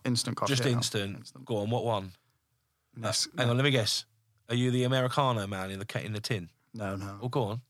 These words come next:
Speaker 1: Nescafe.
Speaker 2: What standard? Just Nescafe?
Speaker 1: Just Nescafe.
Speaker 2: What, just original Nescafe?
Speaker 1: Yeah, just original. It's really boring,
Speaker 2: Red,
Speaker 1: that, isn't
Speaker 2: red
Speaker 1: it?
Speaker 2: cap,
Speaker 1: <laughs>
Speaker 2: original
Speaker 1: Yeah.
Speaker 2: Nescafe. Oh, my God.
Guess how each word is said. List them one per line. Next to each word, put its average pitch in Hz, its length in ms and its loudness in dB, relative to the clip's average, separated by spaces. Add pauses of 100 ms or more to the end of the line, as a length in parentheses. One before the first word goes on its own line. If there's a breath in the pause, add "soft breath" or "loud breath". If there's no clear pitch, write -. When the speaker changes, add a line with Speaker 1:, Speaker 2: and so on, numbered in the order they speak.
(200)
Speaker 1:
Nescafe. 107 600 -2 (340)
Speaker 2:
What - 160 -6
standard? 165 380 0
Just - 200 -4
Nescafe? 165 460 -4
Speaker 1:
Just - 260 -4
Nescafe. 123 360 -6 (220)
Speaker 2:
What, - 120 -16
just 135 140 0
original 143 480 2
Nescafe? 156 260 2
Speaker 1:
Yeah, 123 120 4
just 127 220 2
original. 117 280 2
It's 123 160 0
really 123 160 6
boring, 139 300 6
Speaker 2:
Red, - 20 6
Speaker 1:
that, 120 100 6
isn't 143 100 4
Speaker 2:
red 180 200 6
Speaker 1:
it? - 60 -2
Speaker 2:
cap, 170 360 4
Speaker 1:
<laughs> - 60 2
Speaker 2:
original 214 480 6
Speaker 1:
Yeah. 170 220 6
Speaker 2:
Nescafe. 156 380 2
Oh, 214 240 6
my 127 220 2
God. 170 460 2